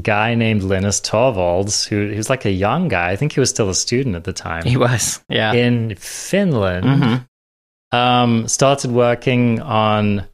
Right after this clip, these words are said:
Speaker 1: a kernel. And he called it the Linux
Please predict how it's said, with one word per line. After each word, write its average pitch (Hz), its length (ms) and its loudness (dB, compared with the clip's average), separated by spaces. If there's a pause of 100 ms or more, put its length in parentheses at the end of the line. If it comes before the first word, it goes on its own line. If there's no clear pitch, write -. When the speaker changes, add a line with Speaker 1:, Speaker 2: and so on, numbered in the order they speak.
Speaker 1:
a 110 60 -4
kernel. 101 580 -2 (480)
And 117 400 2
he 120 260 0
called 135 360 2
it 123 180 0
the 104 140 0
Linux 117 680 -2